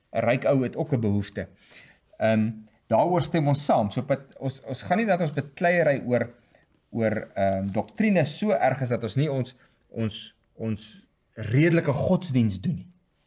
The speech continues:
En dit is om die ev-, te evangeliseer en ander mense om te sien nie.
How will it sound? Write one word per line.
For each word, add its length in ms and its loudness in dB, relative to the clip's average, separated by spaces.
En 80 -10
dit 120 -2
is 120 2
om 200 2
die 100 -12
ev-, 180 -10
te 100 -6
evangeliseer 720 -2
en 100 0
ander 240 0
mense 320 -4
om 180 2
te 80 -2
sien 240 -8
nie. 100 -20